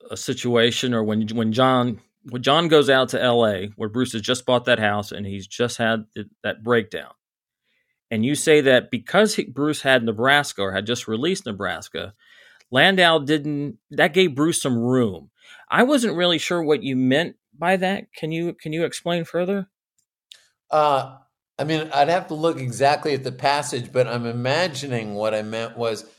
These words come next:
Speaker 2: you know, a release gives an artist a certain amount of time, um,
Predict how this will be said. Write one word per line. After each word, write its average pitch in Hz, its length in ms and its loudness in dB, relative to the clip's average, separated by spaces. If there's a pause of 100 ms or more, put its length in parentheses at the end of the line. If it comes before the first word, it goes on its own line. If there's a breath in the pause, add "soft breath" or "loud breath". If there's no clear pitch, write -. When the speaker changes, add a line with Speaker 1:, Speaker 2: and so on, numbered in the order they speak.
(180 soft breath)
Speaker 2:
you 202 100 -4
know, 160 360 -2
a 170 80 2
release 165 480 -4
gives 156 520 -6
an 151 180 -6
artist 156 540 -2
a 135 40 -8
certain 135 340 -2
amount 131 300 -2
of - 140 -12
time, 104 640 -8 (800)
um, 92 440 -6